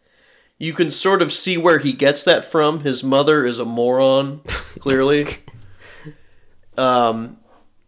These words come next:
Speaker 1: I think she's obviously milking her fifteen minutes of fame with all the crying and stuff like that, and her protests of,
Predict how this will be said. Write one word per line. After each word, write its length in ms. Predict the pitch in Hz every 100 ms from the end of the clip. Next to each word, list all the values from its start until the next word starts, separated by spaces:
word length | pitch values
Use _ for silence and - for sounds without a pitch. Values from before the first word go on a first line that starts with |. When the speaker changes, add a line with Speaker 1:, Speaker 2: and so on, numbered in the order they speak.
| _ _ _ _ _ _ _ _ _ 147
Speaker 1:
I 100 | 156
think 320 | 156 175 165
she's 320 | - 165 139
obviously 480 | 147 147 135 - 135
milking 440 | 120 123 127 135
her 180 | 117 110
fifteen 480 | - 120 - 120 113
minutes 280 | 110 107 -
of 80 |
fame 460 | 101 - 110 110 117
with 160 | 113 113
all 120 | 110
the 100 | 113
crying 500 | - 120 110 110 107
and 100 | 107
stuff 320 | - 113 107
like 200 | 117 110
that, 260 | 104 107 101
and 80 |
her 140 | 117 113
protests 800 | - 117 117 - 113 110 - -
of, 480 | 107 104 123 -